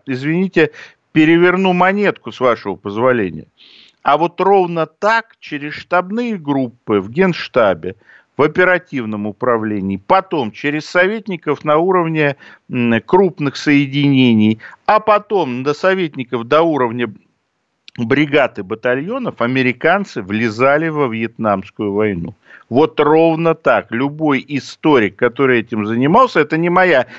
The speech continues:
это не совсем, скажем так, моя, м, профессиональная сильная точка, но, естественно, что как, изучая локальные войны, я вьетнамс-, про вьетнамскую войну читал много,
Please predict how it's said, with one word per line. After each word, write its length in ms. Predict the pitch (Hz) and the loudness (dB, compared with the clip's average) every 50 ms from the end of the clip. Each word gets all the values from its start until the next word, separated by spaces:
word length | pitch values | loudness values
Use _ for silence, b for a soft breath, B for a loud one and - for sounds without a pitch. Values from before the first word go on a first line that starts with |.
| B B | B B
это 220 | - 147 - 180 | -4 -2 0 0
не 140 | 175 185 180 | -2 -2 -2
совсем, 480 | - - 190 196 - - 180 156 120 110 | 0 0 -2 -2 -2 -4 -4 -4 -4 -4
скажем 380 | - - 123 113 110 113 113 | -4 -2 -2 -2 -2 -4 -6
так, 260 | 113 - 117 101 - - | -2 -2 -2 -2 -2 -2
моя, 540 | 120 131 135 139 131 131 120 101 90 92 b b b b b b b - | -2 0 0 0 0 0 0 0 -2 -4 b b b b b b b -10
м, 280 | - 107 107 110 110 107 | -6 -4 -2 -2 -2 -2
профессиональная 1000 | - 131 131 123 127 135 127 - - 151 151 147 147 147 135 123 117 113 113 113 | -2 -2 -2 -2 -2 -6 -8 -4 0 2 2 2 2 0 0 0 0 -2 -4 -4
сильная 460 | 110 - - 135 120 107 104 107 110 110 | -6 -6 -6 -6 -4 -4 -2 -2 -4 -4
точка, 460 | - - 226 269 269 - - - 123 | -2 -2 0 0 0 -2 -2 -2 0
но, 220 | 120 139 147 135 | 2 2 2 2
естественно, 600 | 123 123 123 - - - 180 180 - - 139 117 | 2 2 0 -2 2 2 2 2 2 -2 -6 -6
что 140 | - - 120 | -4 -6 -8
как, 320 | 110 - 127 120 110 113 B B B B B B B | -2 0 2 2 0 -2 B B B B B B B
изучая 580 | - - 123 123 139 156 147 - 170 151 131 120 | -4 -2 -2 2 2 0 0 2 2 2 4 4
локальные 600 | 120 127 127 - - 131 120 117 113 117 120 123 | 4 2 0 0 0 0 0 0 -2 -2 -4 -4
войны, 340 | 120 127 127 117 104 104 104 | -4 -2 -2 -2 -2 -2 -4
я 240 | 101 107 127 120 | -2 0 2 0
вьетнамс-, 600 | 107 104 107 123 123 - 131 123 107 98 95 - - - | 0 0 -4 -8 -6 -2 -2 -2 -2 -2 -4 -12 -8 -4
про 160 | 127 123 117 | -2 0 0
вьетнамскую 600 | 120 127 135 - 139 127 107 98 - - 117 110 | 0 0 -2 -2 -2 -2 -2 -2 -4 -4 -4 0
войну 320 | 110 117 117 110 104 98 92 | 2 2 2 2 0 -4 -6
читал 480 | 95 - 127 123 - - 113 101 95 90 | -6 -6 -8 -4 0 2 2 2 2 0
много, 680 | 98 107 117 143 190 254 311 302 233 143 95 - - | -2 -4 0 0 2 2 2 2 2 0 0 0 -2